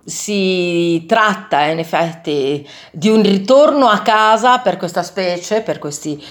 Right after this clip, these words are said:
bisonti, che dice questa specie iconica la chiamano perché effettivamente è un po' l'icona dell'identità dei Sioux ed è anche una riunione tra le varie comunità che hanno vissuto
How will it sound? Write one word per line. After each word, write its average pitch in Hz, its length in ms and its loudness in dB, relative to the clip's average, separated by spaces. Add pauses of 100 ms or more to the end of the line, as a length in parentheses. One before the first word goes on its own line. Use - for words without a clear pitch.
(120)
bisonti, 165 1000 -2 (640)
che 170 200 0
dice 165 180 -4
questa 175 300 2
specie 233 320 2
iconica 170 760 2
la 165 140 2
chiamano 170 600 0
perché 208 400 2
effettivamente 196 720 2
è - 120 4
un 190 140 0
po' 185 180 6
l'icona 165 800 2 (220)
dell'identità 165 1080 0
dei 151 220 -4
Sioux 147 400 -10 (140)
ed 196 180 2
è 247 40 4
anche 220 280 2
una 185 160 0
riunione 202 540 2
tra 185 160 0
le 190 80 2
varie 202 340 2
comunità 175 560 -6
che 175 100 -6
hanno 185 200 -4
vissuto 196 680 -4